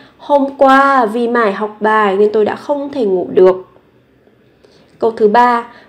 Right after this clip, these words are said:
vì mải xem đá bóng mà hôm qua tôi đã không thể làm bài tập.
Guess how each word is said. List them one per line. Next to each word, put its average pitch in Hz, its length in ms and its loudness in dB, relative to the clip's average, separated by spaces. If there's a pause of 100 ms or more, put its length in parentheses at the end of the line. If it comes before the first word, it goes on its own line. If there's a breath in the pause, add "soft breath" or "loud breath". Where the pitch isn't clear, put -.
(120)
vì 254 200 2
mải 220 280 0
xem 262 300 -2
đá 214 140 0
bóng 202 520 0
mà 220 160 -2
hôm 247 240 -6 (120)
qua 247 180 0
tôi 240 140 -4
đã 214 120 -4
không 277 340 -8
thể 285 260 -4
làm 180 240 -4
bài 175 200 -8
tập. 190 140 -4